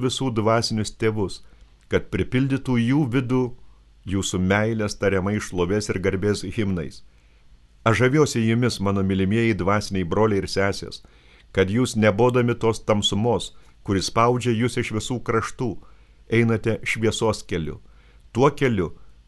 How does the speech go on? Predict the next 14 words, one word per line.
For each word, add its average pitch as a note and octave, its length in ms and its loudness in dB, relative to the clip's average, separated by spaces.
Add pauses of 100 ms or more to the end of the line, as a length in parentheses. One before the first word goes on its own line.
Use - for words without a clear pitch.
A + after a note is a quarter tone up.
(120)
kurį G2+ 320 2
nutiesė A2+ 560 -2
jums A2 380 -4 (340)
evoliucijos G2+ 640 0
pavidalu G2+ 540 0 (560)
mūsų A2+ 340 0
dvasiniai G2 560 0
tėvai. F2 380 -2 (1080)
Juk A2 240 -2
ir C3 160 2
aš, - 160 -4
kada G2 240 2
buvau A2 320 4
vienas A#2+ 320 2